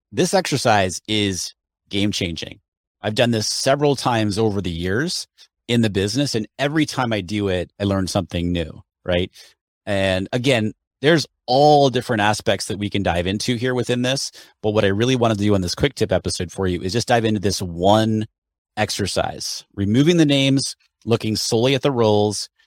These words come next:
Do you have the right people in the right seats and vice versa? You know, wrong seat, right person, right person, wrong seat sort of thing. But we can't do that until we remove them from the equation and just look at the roles first, create those. What do we truly want from that role? And then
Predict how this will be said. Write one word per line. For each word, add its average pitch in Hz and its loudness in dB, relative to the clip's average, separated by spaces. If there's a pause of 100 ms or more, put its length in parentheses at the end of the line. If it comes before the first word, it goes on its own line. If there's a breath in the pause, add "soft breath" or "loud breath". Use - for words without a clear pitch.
(200)
Do 117 4
you 147 2
have 127 2
the 113 0
right 110 0
people 107 -4
in 104 -2
the 98 -2
right 87 -2
seats - -4
and 92 -4
vice 78 -6
versa? 127 -2
You 110 -4
know, 90 -4
wrong 120 2
seat, 123 -2
right 110 0
person, 107 0
right 95 0
person, 95 -4
wrong 87 -2
seat 87 -10 (240)
sort 90 -6
of - -16
thing. - -12 (340)
But 101 -4
we 110 0
can't 143 -2
do 156 0
that 104 2 (280 soft breath)
until 113 -2
we 104 0
remove 110 2
them 123 0
from 107 -4
the 92 -4
equation 95 -2
and 98 -6
just 95 -6
look 107 -4
at 90 -6
the 101 -2
roles 92 0
first, - -4 (460)
create 101 0
those. 139 2 (320)
What 110 0
do 123 4
we 110 0
truly 170 -2
want 113 0
from 110 -2
that 95 -2
role? 95 -2
And 98 -6
then 95 -2